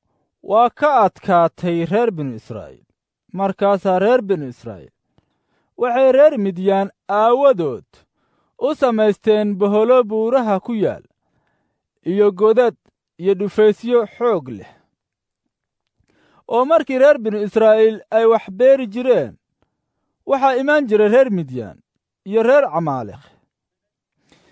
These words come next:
iyo reer Bariga. Wayna ku kici jireen, oo intay ag degaan ayay ka baabi'in jireen wixii dhulka uga baxay,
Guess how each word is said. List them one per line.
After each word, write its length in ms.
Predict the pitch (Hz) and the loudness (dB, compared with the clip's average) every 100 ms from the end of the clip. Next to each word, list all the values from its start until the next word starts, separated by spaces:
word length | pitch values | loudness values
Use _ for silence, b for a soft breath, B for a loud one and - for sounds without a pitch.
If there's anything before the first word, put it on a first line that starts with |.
| _ | _
iyo 240 | - 208 226 | -4 0 0
reer 240 | 233 233 | 2 -2
Bariga. 600 | 196 262 240 190 143 104 _ _ _ _ _ _ _ _ _ _ _ _ _ _ _ _ _ - | 0 0 2 2 -2 -8 _ _ _ _ _ _ _ _ _ _ _ _ _ _ _ _ _ -6
Wayna 340 | 208 254 262 | -2 0 0
ku 140 | 254 262 | -4 -4
kici 280 | 339 294 262 | -6 -4 -4
jireen, 600 | 208 240 240 240 233 226 _ _ _ _ _ _ _ _ _ _ - | -2 2 4 2 -2 -6 _ _ _ _ _ _ _ _ _ _ -6
oo 180 | 226 269 | -2 -2
intay 260 | 269 320 302 294 | 0 2 2 0
ag 80 | 269 | -2
degaan 560 | 247 277 285 202 156 156 | -2 0 2 0 -2 -6
ayay 400 | - 220 262 247 | -4 0 2 2
ka 180 | 233 277 | 2 -2
baabi'in 520 | 277 262 240 233 269 285 | 0 0 -2 -6 -10 -8
jireen 380 | 214 202 202 208 | -4 0 0 -2
wixii 340 | 233 269 247 | -4 -4 -4
dhulka 380 | 233 277 - 214 | -4 -6 -4 -2
uga 260 | 208 254 240 | 0 -2 -4
baxay, 440 | 190 151 131 110 | -4 -6 -6 -12